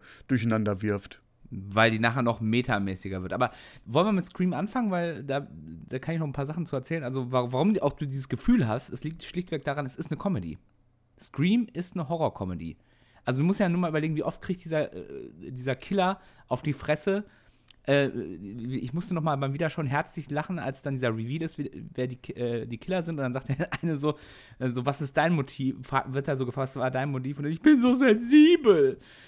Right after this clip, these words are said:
Speaker 2: Ne? <laughs> Super. Also ich musste viel lachen in dem Film. Und tatsächlich hat, ähm, gibt's ja diese Geschichte, dieser Film hat ja ein, bei uns ein F S K achtzehn Rating und der sollte in den U S A,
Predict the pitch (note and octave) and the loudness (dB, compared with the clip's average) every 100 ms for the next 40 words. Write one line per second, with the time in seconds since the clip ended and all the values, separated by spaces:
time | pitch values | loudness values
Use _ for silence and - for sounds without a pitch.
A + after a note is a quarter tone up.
0 | - - C#3+ F3+ C3 F#3+ D#3 - D3+ D3 | -14 -2 0 0 -4 -2 -2 -2 -4 0
1 | C#3+ C#4+ A#3+ A2 F#2+ B2+ C#3 C3+ A2 B2+ | 0 2 6 6 4 2 2 0 -4 -4
2 | E3 A#3 G3+ - B3+ A#3+ G3 A#2 G#2 G2 | -2 -2 -4 0 0 2 0 -2 -2 -2
3 | C#3 F3+ - - - - D3+ - C3+ D3+ | -4 -4 -8 -20 -14 -4 -4 -4 -2 -2
4 | G#3 G#3 G3+ F3+ F3+ - - C#3+ C#3 C3+ | 0 -2 -2 -2 -4 -4 -2 0 0 -4
5 | - B2 C3+ - D#3+ C3+ C3 - F3+ F#3 | -8 -6 -6 -4 -4 -2 -4 -4 -2 -2
6 | F3+ - _ _ _ _ _ - - A2+ | -4 -8 _ _ _ _ _ -12 -6 0
7 | A#2 D#3+ D#3+ D3+ C#3+ C3 B2+ A2 A#2+ B2 | 0 2 0 0 0 0 -2 -2 -2 -2
8 | G#2 A2 - - D3 G3+ F3 E3 F3 B2+ | -6 -6 -4 -4 -4 -4 -2 -2 -4 -2
9 | A#2 A#2+ C#3 D#3 A#2+ A2 A#2+ - B2 D#3+ | 0 2 0 0 -4 -6 -4 0 0 0